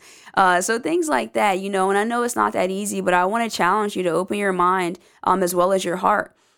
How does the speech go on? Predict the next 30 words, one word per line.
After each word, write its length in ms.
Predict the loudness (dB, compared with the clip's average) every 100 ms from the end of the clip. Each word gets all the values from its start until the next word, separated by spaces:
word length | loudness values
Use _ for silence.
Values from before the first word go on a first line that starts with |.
| _ -4
and 160 | 0
really 240 | 0 0 0
just 280 | -2 0
sit. 180 | 0 0
And 120 | 0
I 60 | -2
think 240 | -2 -4
a 60 | 0
lot 300 | 2 2 2
of 120 | 0
that 240 | -2 -2 -2
will 120 | -4
come 300 | 0 0 0
in 60 | 0
your 160 | -2
quiet 380 | 0 0 0 -2
time. 360 | -2 -2 -4 -8 _ _ _ _ _ _ _
You 140 | -2
know, 80 | 2
you 180 | 2 2
might 240 | 0 0
perhaps 480 | -2 -2 -2 -2 -6 -10 _ -12
journal, 560 | 0 0 2 0 -2 -6 _ _ _
uh, 280 | -4 0 0 2
write 220 | 0 0
letters 420 | 0 0 0 -2
to 80 | -4
your 160 | -4 0
loved 300 | 0 0 0
ones, 520 | 2 2 0 -4